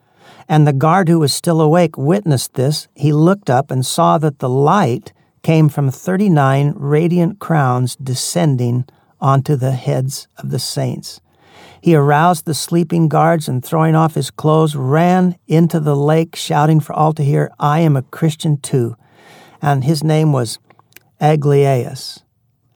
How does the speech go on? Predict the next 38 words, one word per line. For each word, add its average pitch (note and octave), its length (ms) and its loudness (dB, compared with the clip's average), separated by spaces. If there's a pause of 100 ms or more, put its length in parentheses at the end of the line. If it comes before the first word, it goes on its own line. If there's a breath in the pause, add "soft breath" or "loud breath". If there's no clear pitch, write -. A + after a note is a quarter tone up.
(140)
And C#3 100 2
he C#3+ 80 4
brought C#3 300 0
the C#3 80 -4
number C3 340 -2
of A#2 120 -4
the B2+ 100 -4
martyrs B2 400 -4
once B2 220 -8
again B2+ 260 -6
to B2 80 -10
forty. B2 440 -2 (480 loud breath)
Now D3+ 120 0
the D3+ 100 0
next F3+ 300 0
morning F3+ 340 4
the B2 180 0
evil C#3+ 280 2
judges D3 520 0
were D#3 140 0
enraged C#3+ 880 0 (200)
to C#3 100 -8
find D#3 340 2
that C3 120 -10
the C3+ 80 -6
captives D#3 500 -4
were D3 100 -4
still D3+ 320 -2
alive D#3 420 0
and C3+ 80 -2
that - 140 -4
one D3 160 2
of C#3+ 100 0
the D3 80 -2
guards D#3+ 500 0
had C#3 180 -4
joined F#3+ 480 2
them. A#2 340 -10